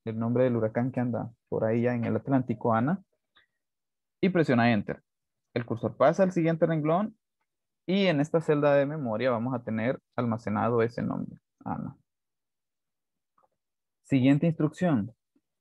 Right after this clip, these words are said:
Ingrese la edad de, ingrese la edad, edad con minúscula, sí. Ingrese la edad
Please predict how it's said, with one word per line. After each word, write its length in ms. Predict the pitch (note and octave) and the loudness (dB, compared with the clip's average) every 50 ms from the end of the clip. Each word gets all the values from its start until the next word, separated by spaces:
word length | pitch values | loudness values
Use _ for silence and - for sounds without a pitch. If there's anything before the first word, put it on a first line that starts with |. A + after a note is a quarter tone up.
| _ _ | _ _
Ingrese 600 | C#3+ C#3+ C#3 C3+ B2+ B2+ C3+ D#3 E3 - G#3+ G3+ | 0 2 2 4 4 4 4 2 2 2 0 0
la 160 | F3 D3 B2 | 2 2 2
edad 320 | A#2 A2 A2+ A#2+ C3 D3 D3 | 2 2 2 2 2 0 -2
de, 640 | D3 C#3 A#2+ B2 B2+ A2+ A2 A2 A2+ D3+ G#3 G#3+ - _ _ _ _ _ _ _ _ - - - _ _ _ _ _ _ _ _ _ _ _ _ _ _ _ _ _ _ _ _ _ _ _ _ _ _ _ _ _ _ _ _ _ _ _ _ _ _ _ _ _ _ _ _ _ _ _ _ _ _ _ _ _ _ _ _ _ _ _ _ _ _ _ _ _ _ _ _ _ _ _ _ _ _ _ _ | -4 -6 -4 -4 -2 -2 -2 -2 -4 -4 -4 -6 -8 _ _ _ _ _ _ _ _ -20 -20 -20 _ _ _ _ _ _ _ _ _ _ _ _ _ _ _ _ _ _ _ _ _ _ _ _ _ _ _ _ _ _ _ _ _ _ _ _ _ _ _ _ _ _ _ _ _ _ _ _ _ _ _ _ _ _ _ _ _ _ _ _ _ _ _ _ _ _ _ _ _ _ _ _ _ _ _ _
ingrese 1040 | B2+ B2+ B2+ A#2+ A#2 A2+ G#2 A2 A2 A2 G#2+ G#2+ G#2+ - - - C#3 D3 D#3 - - _ _ - | -4 -2 0 0 0 -2 0 0 2 2 2 0 -2 -4 -6 -4 -2 -2 -2 -4 -8 _ _ -8
la 420 | A#2+ A2+ A2+ A2 A2 A2 G#2+ G#2+ G#2+ | -4 -4 -2 -2 -2 -4 -4 -4 -4
edad, 640 | G#2+ G#2+ A2 C3+ A2+ A2+ A#2 A#2+ C3 D3 E3+ F3+ F#3 - - | -4 -4 -4 -4 -4 -2 -2 -2 -2 -4 -4 -6 -8 -10 -10
edad 260 | B2+ B2 B2 B2 A#2+ | -6 -6 -6 -6 -6
con 160 | - B2 A#2+ A#2+ | -6 -6 -4 -4
minúscula, 360 | A#2+ B2 B2 - A2 A2 A2+ | -4 -4 -6 -6 -10 -10 -10
sí. 120 | - - _ _ _ - - _ _ _ _ - - _ _ - | -12 -18 _ _ _ -20 -20 _ _ _ _ -20 -20 _ _ -6
Ingrese 380 | B2+ B2+ B2+ C3 C3+ - E3+ D3 | -2 0 2 2 2 2 2 2
la 120 | C3 A2+ | 4 4
edad 320 | A2 A2 A2+ A#2+ B2+ C3+ | 4 4 4 4 2 0